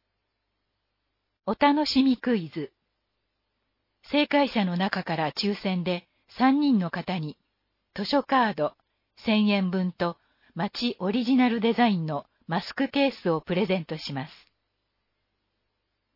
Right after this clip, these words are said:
町では、エスエヌエス、Instagramを利用し、町の魅力を切り取った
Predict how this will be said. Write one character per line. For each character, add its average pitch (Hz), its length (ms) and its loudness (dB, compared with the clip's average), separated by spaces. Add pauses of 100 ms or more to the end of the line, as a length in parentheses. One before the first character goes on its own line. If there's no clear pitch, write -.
(220)
町 220 280 -2
で 262 140 2
は、 165 240 -2 (220)
エ 196 140 0
ス 247 200 -2
エ 277 140 6
ヌ 247 180 6
エ 220 80 2
ス、 - 320 -6 (420)
Instagram 233 840 0
を 156 80 -2
利 175 140 -2
用 180 180 2
し、 170 340 -10 (380)
町 196 320 -4
の 277 160 4
魅 247 120 4
力 233 340 0
を 214 80 0
切 202 160 -6
り 196 100 -4
取 196 160 -4
っ - 40 -16 (120)
た - 160 -4